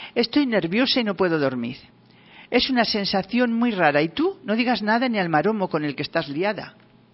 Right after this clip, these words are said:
Diez de marzo. Querido hijo, deseamos que estés bien de salud.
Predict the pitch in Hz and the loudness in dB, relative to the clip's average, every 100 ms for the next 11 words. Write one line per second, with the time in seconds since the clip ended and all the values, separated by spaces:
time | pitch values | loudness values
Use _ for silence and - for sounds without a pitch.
0 | _ _ _ _ _ _ _ - _ _ | _ _ _ _ _ _ _ -20 _ _
1 | _ _ _ _ _ _ 135 165 170 139 | _ _ _ _ _ _ -6 -2 0 0
2 | 107 92 - - - - _ _ _ _ | -4 -8 -12 -18 -18 -20 _ _ _ _
3 | - - _ 196 202 185 151 - 120 120 | -20 -20 _ -2 2 2 2 -2 -8 -8
4 | _ _ _ - - - 175 - 190 208 | _ _ _ -20 -20 -2 -2 2 2 2
5 | 247 302 - - _ _ _ _ 170 156 | 0 -4 -8 -20 _ _ _ _ -4 0
6 | 202 170 196 196 185 151 117 | -2 0 -2 -2 -2 -2 -2